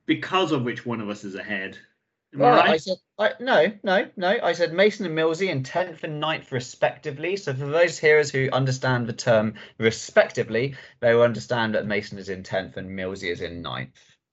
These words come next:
Speaker 1: And they understand more about that word than Millsy.
Speaker 2: So respectively is our new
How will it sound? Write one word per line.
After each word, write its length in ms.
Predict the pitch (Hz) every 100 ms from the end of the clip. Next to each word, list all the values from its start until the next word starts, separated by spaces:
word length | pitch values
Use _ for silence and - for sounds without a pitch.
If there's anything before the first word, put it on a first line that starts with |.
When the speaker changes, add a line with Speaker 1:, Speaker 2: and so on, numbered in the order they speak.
| _ _
Speaker 1:
And 180 | 127 127
they 120 | 127
understand 600 | 135 139 135 143 135 131
more 220 | 147 180 165
about 220 | 156 131
that 180 | 120 123
word 500 | 127 127 123 127 _ _ _ _ - -
than 280 | 123 123 117
Millsy. 480 | 113 104 98 80 - _ _ _ _ 127 131 208 - -
Speaker 2:
So 180 | 131 127
respectively 640 | 135 196 180 156 156 143
is 100 | 127
our 160 | 120
new 500 | 123 147 147 117 101